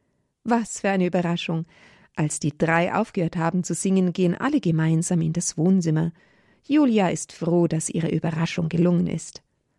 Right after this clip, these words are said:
„Frohe und gesegnete Weihnachten, Frau Bausch. Wir wollten Sie fragen, ob Sie mit uns in die Christmitte gehen wollen.“ Frau Bausch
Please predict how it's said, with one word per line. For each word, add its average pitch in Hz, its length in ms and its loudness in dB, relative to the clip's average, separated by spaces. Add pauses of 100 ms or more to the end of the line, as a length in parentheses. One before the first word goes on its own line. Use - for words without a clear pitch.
(180)
„Frohe 349 420 2
und 285 120 2
gesegnete 294 580 0
Weihnachten, 269 520 -2
Frau 196 260 0
Bausch. 160 440 0 (360)
Wir 254 160 2
wollten 311 280 0
Sie 285 160 -2
fragen, 254 460 0
ob 240 160 -2
Sie 269 140 -2
mit 285 160 0
uns 262 180 0
in 220 140 2
die 208 140 -2
Christmitte 339 600 0
gehen 156 380 2
wollen.“ 147 420 -2 (560)
Frau 151 240 -10
Bausch 151 460 0